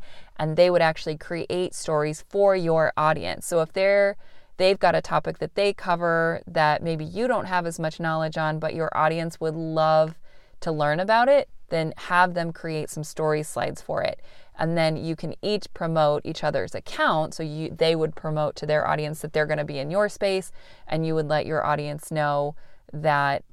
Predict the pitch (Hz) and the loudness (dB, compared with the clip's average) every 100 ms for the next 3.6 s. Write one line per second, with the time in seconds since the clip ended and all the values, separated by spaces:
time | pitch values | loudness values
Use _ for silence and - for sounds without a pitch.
0 | - 156 143 139 151 170 165 - 151 143 | -8 -2 -2 -2 0 0 0 -2 -4 -4
1 | 147 - 147 143 - 202 190 185 180 - | -8 -8 -6 -4 0 2 4 2 0 -2
2 | 147 147 - - 160 214 208 185 - 165 | -4 -6 -4 -6 -4 -4 -2 -4 -2 0
3 | 156 156 - 147 147 151 | 0 0 -4 -4 -2 -4